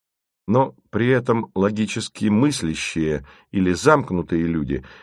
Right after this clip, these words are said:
часто отвечают на поток эмоций тем, что пытаются защитить себя,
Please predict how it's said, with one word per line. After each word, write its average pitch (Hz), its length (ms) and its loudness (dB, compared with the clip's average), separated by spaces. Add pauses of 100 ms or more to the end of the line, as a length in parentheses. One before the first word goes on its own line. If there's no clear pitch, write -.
(120)
часто 135 420 2
отвечают 120 680 0
на 113 100 2
поток 127 460 2
эмоций 123 540 2
тем, 135 260 2
что 127 220 0
пытаются 127 880 4 (300)
защитить 120 840 -2
себя, 117 540 2